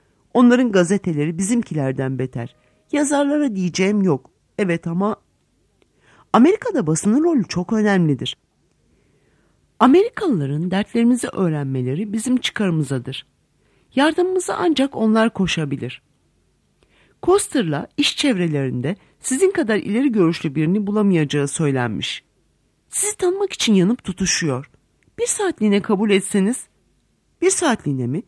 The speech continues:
Yok canım. Bütün yurttaşları gibi yabaninin biridir. Bundan kuşkum yok. Akşam yemeğine çağıracağım kendisini. Fransız kültürünün ne olduğunu gözleriyle görsün.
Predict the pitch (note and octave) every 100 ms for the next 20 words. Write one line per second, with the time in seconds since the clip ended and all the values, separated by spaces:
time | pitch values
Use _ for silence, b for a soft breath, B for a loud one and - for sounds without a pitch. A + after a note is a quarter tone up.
0 | _ _ _ - F#4 F#4+ - F3 F#3+ _
1 | b b b - G3 - A4 F#4+ E4 D#4+
2 | D#4 E4+ F4 D#4 G#3 F#3+ G3 G#3 G#3+ A#3
3 | B3+ A3 A3+ E3 C3+ C3+ E3 F3+ F#3+ F#3+
4 | F3 - F#3 D3+ B2 _ _ _ _ _
5 | _ - F#4 B4 B4 F#4 A3 F3 E3 -
6 | E3 D3+ D#3 D3 D#3 F3+ C3+ C#3 D#3 C#3+
7 | - _ _ _ _ _ - D4+ D#4+ D4+
8 | A#3+ - F#3+ - F3 F3+ F#3+ A#3 G#3 D#3+
9 | D3 D3+ E3 F#3+ F3+ G#3+ G#3 D3+ F#3 G3+
10 | G3+ G3+ -